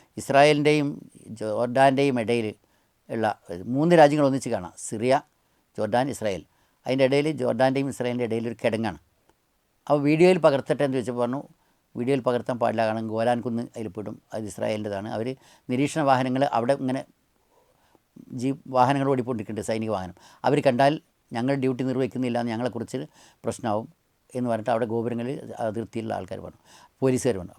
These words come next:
പല പട്ടാൾക്കാർ പറഞ്ഞു, സെക്യൂരിറ്റി ഫോഴ്സ്. അപ്പോൾ പറഞ്ഞു, എന്നാൽ ഞങ്ങൾ പ-,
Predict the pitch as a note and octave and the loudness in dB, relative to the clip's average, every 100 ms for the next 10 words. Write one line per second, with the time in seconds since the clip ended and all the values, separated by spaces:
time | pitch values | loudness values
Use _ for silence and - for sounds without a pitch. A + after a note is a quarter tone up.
0 | - B2+ A#2+ - B2 A#2+ G2 E2 - _ | -2 0 2 4 4 4 0 -4 -14 _
1 | _ _ - G#2 C3 - A2+ G#2+ F2+ - | _ _ -6 -2 -2 -2 -6 -6 -10 -14
2 | - G#2+ G#2+ A2+ C#3 _ _ _ - A#2+ | -14 -8 -6 -8 -10 _ _ _ -6 -4
3 | A#2+ B2 A#2+ - A2+ A2 | -2 -4 -6 -8 -6 -4